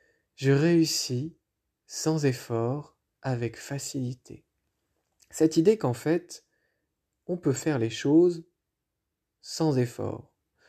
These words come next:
Il y a cette croyance commune qui est une injonction sociale importante de « il faut souffrir pour réussir ».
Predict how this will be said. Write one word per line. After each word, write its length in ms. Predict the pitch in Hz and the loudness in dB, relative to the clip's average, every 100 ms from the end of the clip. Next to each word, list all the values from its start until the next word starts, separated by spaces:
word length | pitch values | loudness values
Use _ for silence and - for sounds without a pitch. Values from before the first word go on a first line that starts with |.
| _ _ _ _ _ | _ _ _ _ _
Il 100 | 127 | 2
y 80 | 143 | 4
a 280 | 160 165 147 | 6 6 2
cette 360 | - - 120 | -2 -8 -10
croyance 680 | - - 135 151 156 147 - | -8 -2 0 2 2 0 -8
commune 560 | - 147 170 170 165 113 | -4 0 4 4 4 0
qui 120 | 113 | -4
est 140 | 113 | -4
une 140 | 117 127 | -2 -2
injonction 720 | 127 127 127 - 143 139 131 | -2 -2 -4 -6 -6 -4 -4
sociale 800 | 123 - 131 127 - 143 135 - | -6 -6 -6 -6 0 2 2 0
importante 680 | 123 120 123 - 160 165 135 | -6 -8 -10 -4 -2 0 2
de « 100 | 123 | 2
il 120 | 123 | 0
faut 180 | - 127 | -4 -8
souffrir 680 | - 151 - 185 175 151 | -6 -8 -6 0 0 0
pour 180 | - 123 | -8 -6
réussir ». 500 | 123 113 107 107 127 | -2 -2 -4 -10 -12